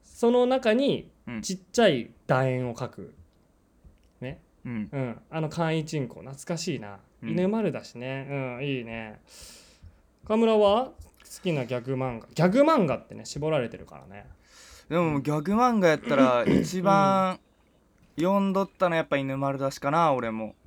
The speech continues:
Speaker 1: <laughs> あ、そうなん？
Speaker 2: 犬丸出しだって、あの、
Speaker 1: うん。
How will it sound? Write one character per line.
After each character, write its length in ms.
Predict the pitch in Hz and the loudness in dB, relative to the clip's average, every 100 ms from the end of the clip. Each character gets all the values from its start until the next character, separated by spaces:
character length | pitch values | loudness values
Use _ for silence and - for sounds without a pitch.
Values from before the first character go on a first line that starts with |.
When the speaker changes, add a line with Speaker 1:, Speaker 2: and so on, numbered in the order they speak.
| - _ _ 180 - - - 254 | -20 _ _ 2 2 0 8 10
Speaker 1:
<laughs> 840 | 302 240 - - - 339 349 294 - | 10 8 0 -14 -6 -2 -2 -2 6
あ、 180 | 190 190 | 8 10
そ 260 | - 330 | 8 8
う 20 | |
な 100 | 143 107 | 6 0
ん？ 100 | 180 - _ - | -8 -12 _ -4
Speaker 2:
犬 240 | 165 214 | -2 0
丸 200 | 247 262 | 0 -2
出 120 | 226 | -4
し 140 | 220 208 | -6 -6
だ 80 | |
っ 80 | 202 | -6
て、 160 | - 123 | -6 -8
あ 100 | 113 | -6
の、 420 | 113 110 107 104 _ - | -8 -10 -12 -16 _ -6
Speaker 1:
う 60 | |
ん。 300 | 143 135 117 | -4 -4 -6